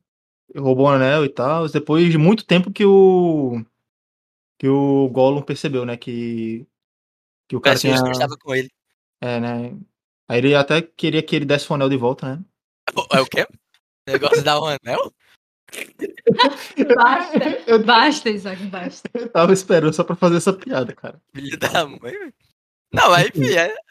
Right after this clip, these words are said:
Speaker 2: Aí
Speaker 3: Vocês
Speaker 2: o, os
Speaker 3: pegaram
Speaker 2: anões
Speaker 3: uns trocadilhos com o Cauã. Passou por
Speaker 2: Aí
Speaker 3: dentro,
Speaker 2: tem
Speaker 3: vai, passa pra você, passa pra Regis.
Speaker 1: É, até Regis também,
Speaker 2: Aí,
Speaker 1: né, no
Speaker 2: aí
Speaker 1: episódio
Speaker 2: essa,
Speaker 1: passado.
Speaker 2: a essência de Cauã ainda veio ver aqui em Regis também, né?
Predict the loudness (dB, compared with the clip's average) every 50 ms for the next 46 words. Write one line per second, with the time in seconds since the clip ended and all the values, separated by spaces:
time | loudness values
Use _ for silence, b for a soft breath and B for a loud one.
0 | _ _ _ _ _ _ _ 2 2 4 2 2 0 0 0 0 0 2 2 2
1 | 4 4 4 4 4 4 2 2 0 -4 -6 -14 _ -4 -4 -2 0 -2 -2 -2
2 | -4 -6 -6 -6 -8 -10 -12 _ -12 -12 -12 -10 -10 -10 -8 -8 -8 -10 -10 -12
3 | -12 -6 -4 -4 -4 -4 -6 -2 0 0 0 0 -2 -6 -6 -6 -4 -2 -4 -4
4 | -4 -6 -6 -6 -6 -6 -6 -6 -2 0 0 0 0 0 -2 -4 -4 -4 -8 -8
5 | -8 -6 -4 -2 -2 -2 -2 -4 -4 -4 -2 -2 -4 -4 -4 -6 -6 -8 -8 -6
6 | -6 -8 -8 -8 -6 -2 0 0 2 2 0 0 2 4 4 6 6 4 2 2
7 | 2 2 4 4 4 4 2 2 2 0 0 2 0 0 0 2 -2 -2 -2 0
8 | 0 2 4 4 2 0 -4 -8 -8 -12 -14 _ 0 2 2 2 2 0 0 0
9 | -2 0 0 -4 -4 -2 -4 -6 -6 -4 -6 -6 -6 -6 -6 -4 -2 0 0 0
10 | -2 -6 -12 -18 -16 _ -14 -14 -12 -14 -14 -14 -18